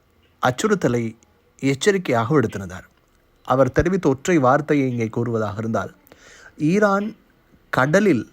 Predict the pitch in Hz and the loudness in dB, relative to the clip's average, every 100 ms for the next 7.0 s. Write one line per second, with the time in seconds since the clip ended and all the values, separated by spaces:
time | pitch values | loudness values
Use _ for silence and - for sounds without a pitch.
0 | _ _ - _ 110 117 160 190 202 185 | _ _ -20 _ -2 2 2 4 2 4
1 | 196 175 160 151 139 - 120 98 - - | 2 2 4 2 2 0 -2 -4 -14 -6
2 | 117 113 110 117 120 110 107 101 113 110 | -2 -2 -2 -2 -2 -2 -4 -4 -2 0
3 | 113 110 110 147 135 202 - - _ - | 0 -2 -2 0 0 -2 -10 -20 _ -20
4 | - 123 117 165 185 170 214 _ - 135 | -6 -2 0 2 4 2 0 _ 0 2
5 | 165 180 170 175 160 147 147 - 131 139 | 4 2 -2 0 2 2 2 2 2 2
6 | 143 135 117 113 117 107 113 139 160 | 0 0 0 0 0 -2 0 0 0